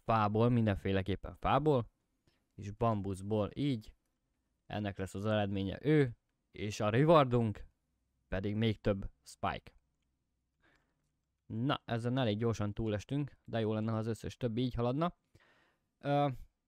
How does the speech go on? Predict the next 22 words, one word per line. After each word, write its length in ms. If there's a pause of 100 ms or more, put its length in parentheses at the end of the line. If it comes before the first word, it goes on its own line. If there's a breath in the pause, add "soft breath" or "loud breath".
(240)
a 380 (280)
Deadlier 680
upgrade-et 640 (1900)
szándékosan 800
hagytam 360
ki, 140
mert 180
itt 140
írja, 200
hogy 120
a 180 (840)
követelmény 800
a 40
Chapter 500
kettő. 540 (600)
Tehát 180
ugye 180
ebbe 180
még 180
nem 180
tudunk 320
belemenni. 560